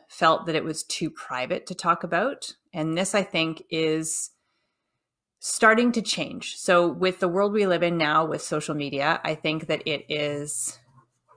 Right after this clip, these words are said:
it is becoming more talked about. It is becoming, uh,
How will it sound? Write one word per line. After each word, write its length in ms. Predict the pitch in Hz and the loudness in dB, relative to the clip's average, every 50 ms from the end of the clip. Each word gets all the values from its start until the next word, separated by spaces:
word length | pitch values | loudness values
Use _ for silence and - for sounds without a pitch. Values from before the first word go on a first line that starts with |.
| _ _ _ _ _ _ _ _ - | _ _ _ _ _ _ _ _ -8
it 80 | - 165 | -4 -2
is 160 | 180 175 170 | 0 0 0
becoming 520 | - 202 202 - - 185 180 180 170 165 160 | -2 -2 -4 -2 -2 0 0 0 0 0 0
more 160 | 151 156 156 | 0 0 0
talked 320 | - - 143 139 - - | 0 0 -2 -2 -2 -4
about. 360 | - - 139 135 139 - - - _ - - - - _ _ _ - | -6 -4 -2 0 0 -2 -4 -10 _ -20 -20 -20 -20 _ _ _ 0
It 100 | 175 165 | 2 2
is 440 | 170 170 160 160 - - - - - _ - 156 - | 2 2 0 0 -2 -4 -4 -4 -6 _ -18 -12 -8
becoming, 880 | - 165 156 - - - 180 175 170 160 160 156 156 151 151 151 151 - _ _ _ - | -6 -6 -6 -6 -4 0 0 2 2 2 0 0 0 -2 -4 -4 -6 -10 _ _ _ -4
uh, 460 | - 151 147 147 147 143 143 143 143 | 0 0 2 2 2 2 2 0 0